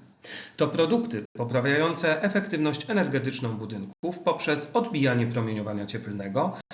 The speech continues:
i ograniczenie strat ciepła. Wybór tej innowacji wynika z jej wpływu na redukcję kosztów. Innowacje procesowe w ramach suchej zabudowy, tynków i gładzi poprawiają efektywność, bezpieczeństwo i jakość prac wykończeniowych.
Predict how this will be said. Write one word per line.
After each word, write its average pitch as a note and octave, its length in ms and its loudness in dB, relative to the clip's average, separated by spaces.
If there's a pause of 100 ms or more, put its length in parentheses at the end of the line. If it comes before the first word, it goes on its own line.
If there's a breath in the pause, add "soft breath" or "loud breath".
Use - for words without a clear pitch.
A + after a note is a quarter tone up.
(160 loud breath)
i A#3 100 2
ograniczenie C#3+ 640 2
strat F3+ 380 0
ciepła. - 480 -2 (540 loud breath)
Wybór A#2 480 2
tej A2 180 -2
innowacji G2 600 -6
wynika G3 400 6
z D#3 80 0
jej D#3+ 120 2
wpływu C#3 380 2
na A#2 340 2
redukcję C3 680 -2
kosztów. - 520 -4 (1500)
Innowacje B2+ 580 8
procesowe A#2 600 2
w G#2+ 60 2
ramach G2+ 360 2
suchej G3 320 4
zabudowy, A2 680 0 (140)
tynków A#2+ 600 -2
i G3+ 80 4
gładzi D3 380 2 (180)
poprawiają G3+ 500 6
efektywność, C#3+ 800 0
bezpieczeństwo A#2+ 960 -2
i F3+ 80 -2
jakość G3 400 2
prac G2 280 -4
wykończeniowych. C3 840 -2